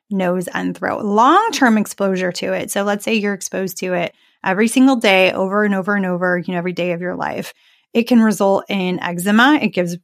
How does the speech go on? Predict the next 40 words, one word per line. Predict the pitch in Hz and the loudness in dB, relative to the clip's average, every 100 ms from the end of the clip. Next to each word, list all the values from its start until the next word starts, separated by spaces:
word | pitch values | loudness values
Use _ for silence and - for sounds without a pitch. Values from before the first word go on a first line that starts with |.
| - | 0
really | 208 220 214 | 2 4 4
bad | 185 208 | 4 2
skin | - 180 180 | 0 -2 -2
conditions, | 180 175 175 196 185 | -2 -4 -4 -4 -6
drying, | 175 196 196 202 196 | 0 0 2 0 -2
cracking | - 180 - - 214 208 | -2 -2 -2 2 4 4
skin, | - - 180 185 254 269 - _ - | 0 -4 -4 2 2 2 -10 _ -4
and | 208 | -2
it | - | -2
also | 202 - 330 | -4 -4 -4
causes | - 381 330 | 0 2 0
damage | 202 190 190 185 - | 0 0 0 -2 -2
to | |
your | 196 185 | -4 -6
liver | 180 175 165 175 | -4 -4 -4 -6
and | - 180 | -4 -6
your | 175 | -6
kidney. | 160 - - 269 254 _ _ _ | -8 -16 -12 -8 -8 _ _ _
And | 247 247 | 2 4
don't | 302 339 | 4 4
forget, | 311 349 220 | 2 2 2
there's | 220 | 0
still | - 320 | 0 -4
trace | 320 - 202 220 220 | -2 -2 -2 0 0
amounts | 196 226 220 | 2 2 2
of | 196 | 2
that | 175 170 165 _ - | 4 4 2 _ -4
ethylene | 202 - 208 196 185 | -4 -2 -6 -4 0
oxide, | 277 - - - - | -2 0 -2 -2 -2
which | 214 - | -4 -2
is | 196 180 | -2 -2
a | 185 | -2
human | 180 208 196 196 | -2 0 0 0
carcinogen, | 185 185 - 214 196 190 - - | -2 -6 -2 -2 -2 -4 -8 -4
but | 214 | -4
it's | 220 | 0
also | 220 254 381 | 0 2 0
linked | 254 214 220 | 2 2 2
to | - 196 185 | 0 -2 -2
lymphoma, | 180 175 160 214 262 285 294 | -2 -4 0 2 4 6 4